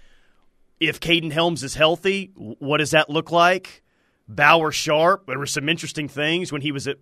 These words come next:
Southeastern Louisiana. What, what can you do with that? So you just have a lot of interesting pieces at tight end. And what can you really get out of that, especially when we're talking about the middle towards the end part of the season? Is Devon Mitchell gonna be a day one starter?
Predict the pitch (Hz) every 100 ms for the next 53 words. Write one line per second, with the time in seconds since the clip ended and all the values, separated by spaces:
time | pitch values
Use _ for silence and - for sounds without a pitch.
0 | - 165 151 160 165 - 147 143 151 143
1 | 135 139 156 170 147 151 151 151 160 151
2 | 147 147 151 135 147 160 156 _ _ _
3 | - 180 185 - 190 185 226 254 220 180
4 | 208 160 - 180 190 - 175 139 98 -
5 | 160 185 - 214 208 - 208 214 214 226
6 | 294 262 - _ _ _ _ _ - 160
7 | 165 165 160 170 208 202 190 180 156 175
8 | 165 139 151 147 147 160 151 131 135 139
9 | 175 - 277 - 240 208 185 180 190 -
10 | 196 196 170 160 151 135 131 170 175 170
11 | - 156 147 131 - - _ _ _ 127
12 | 180 160 156 151 139 117 - 127 101 92
13 | - - 190 170 160 233 247 214 214 -
14 | 196 180 170 151 139 143 139 131 123 -
15 | 131 127 135